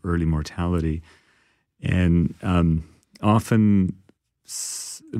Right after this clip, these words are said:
mental health problems are seen more as biological issues, where addictions are seen more as behavioral issues. Uh, and so sometimes,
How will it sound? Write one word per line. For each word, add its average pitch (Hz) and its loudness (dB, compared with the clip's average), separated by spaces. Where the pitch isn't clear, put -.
mental 104 2
health 98 2
problems 95 2
are 87 0
seen 92 2
more 90 2
as 82 0
biological 85 0
issues, 120 -2
where 92 0
addictions 90 0
are 90 -2
seen 87 0
more 82 0
as 80 -2
behavioral 87 -2
issues. 113 -4
Uh, 87 -2
and 82 0
so - -4
sometimes, 90 0